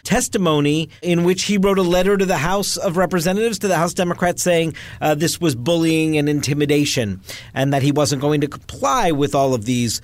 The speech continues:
requests and he needed more time. So not only was he on the call, but he also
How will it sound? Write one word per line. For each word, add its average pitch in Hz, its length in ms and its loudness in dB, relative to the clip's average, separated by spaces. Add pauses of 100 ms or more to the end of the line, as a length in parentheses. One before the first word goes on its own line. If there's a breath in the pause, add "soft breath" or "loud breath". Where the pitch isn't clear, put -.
(120)
requests 135 560 0
and 151 100 0
he 143 80 2
needed 139 300 -2
more 139 200 0
time. 139 600 -4 (260 loud breath)
So 196 200 0
not 220 200 2
only 226 280 2
was 180 180 2
he 165 80 2
on 165 160 2
the 143 80 -2
call, 107 480 -2 (560)
but 165 120 0
he 165 100 4
also 175 600 2